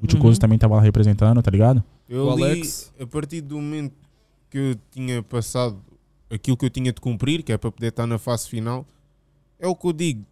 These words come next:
Speaker 3: O meu objetivo, neste momento, é ser campeão nacional da Red Bull.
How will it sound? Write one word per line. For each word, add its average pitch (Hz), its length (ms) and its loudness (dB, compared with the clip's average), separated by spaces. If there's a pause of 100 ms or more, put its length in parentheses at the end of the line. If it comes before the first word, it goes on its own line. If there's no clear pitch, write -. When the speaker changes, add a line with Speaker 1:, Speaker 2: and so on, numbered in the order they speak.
(340)
Speaker 3:
O 143 60 -8
meu 170 180 0
objetivo, 151 680 -4 (120)
neste 143 380 -2
momento, 147 300 -4 (440)
é 123 120 -4
ser 139 200 -2
campeão 143 460 -2
nacional 131 420 -4
da 120 140 -2
Red 117 180 -2
Bull. 101 300 -8